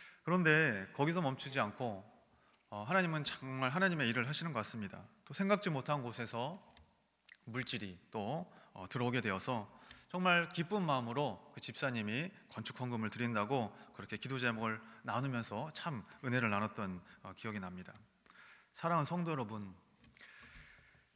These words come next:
우리의 씨름은 혈과 육의 싸움이 아닌 줄 믿습니다. 전쟁은 누가 하십니까?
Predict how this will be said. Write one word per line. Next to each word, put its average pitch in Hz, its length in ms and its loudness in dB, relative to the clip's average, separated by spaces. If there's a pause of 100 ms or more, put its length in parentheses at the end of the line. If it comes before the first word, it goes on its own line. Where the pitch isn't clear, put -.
(160)
우리의 175 200 12
씨름은 226 380 10
혈과 233 400 10
육의 147 200 6
싸움이 160 280 4
아닌 120 220 4
줄 117 100 -2
믿습니다. 107 580 -6 (680)
전쟁은 135 480 2
누가 123 180 0
하십니까? 101 580 -2